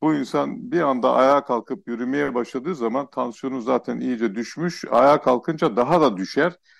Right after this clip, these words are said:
ve bu kişi senkop dediğimiz böyle bir bayılma geçirebilir, yere düşer, yere düşerken kafasını çarpabilir, bir kafa travması geçirebilir. O nedenle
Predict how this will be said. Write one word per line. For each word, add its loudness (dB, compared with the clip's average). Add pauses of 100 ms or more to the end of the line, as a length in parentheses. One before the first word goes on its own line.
(240)
ve -2
bu -10
kişi -6 (160)
senkop 0
dediğimiz -2
böyle 0
bir -4
bayılma 4
geçirebilir, -4
yere 4
düşer, -2 (380)
yere 2
düşerken -6
kafasını -6
çarpabilir, -2
bir -6
kafa -2
travması -2
geçirebilir. -2 (500)
O 2
nedenle 4